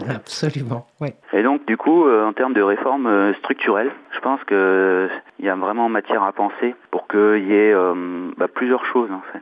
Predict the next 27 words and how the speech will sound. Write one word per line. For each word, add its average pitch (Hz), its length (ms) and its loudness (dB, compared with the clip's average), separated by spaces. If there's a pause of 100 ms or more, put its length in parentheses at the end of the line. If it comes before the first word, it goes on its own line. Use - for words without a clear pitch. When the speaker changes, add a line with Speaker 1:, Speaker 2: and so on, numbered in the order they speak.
(120)
Speaker 2:
Déjà, 113 500 0
être 95 100 -2
dans 95 140 0
une 104 180 -2
logique, 101 480 0
euh, 90 580 4
de - 100 0
droit, 104 320 0 (320)
dans 101 160 -2
une 107 180 -2
logique 107 280 0
de 101 80 2
prévention, 107 580 -2 (380)
plutôt 98 280 -4
prévenir 104 480 -2
que, 92 560 2 (100)
que - 100 -8
punir, 120 460 -2
quoi. 85 180 -8 (320)
Euh, 90 240 0
le 95 140 0
droit 110 160 4
au 113 40 4
logement 110 540 2
digne 104 340 -4
et 101 80 2
abordable, 104 640 0